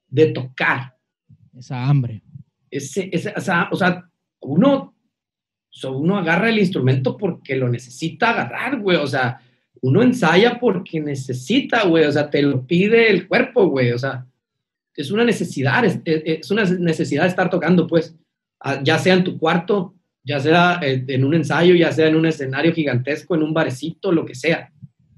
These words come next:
Speaker 1: No importa, te, te lo pide tu cuerpo, güey, estar tocando. Entonces, eh, la gente se pone, nos ponemos de malas cuando no estamos tocando. O sea,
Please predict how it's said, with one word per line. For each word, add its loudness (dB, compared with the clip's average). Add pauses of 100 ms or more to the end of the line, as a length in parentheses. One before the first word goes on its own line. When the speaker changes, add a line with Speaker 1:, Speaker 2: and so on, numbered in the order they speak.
(120)
Speaker 1:
No 0
importa, 0 (180)
te, -4
te -2
lo 0
pide 4
tu -2
cuerpo, -2
güey, -2
estar -4
tocando. -4
Entonces, -2 (200)
eh, -6
la -6
gente -6
se -10
pone, -6
nos -6
ponemos 0
de 4
malas 2
cuando -2
no 2
estamos -6
tocando. -2
O -2
sea, -4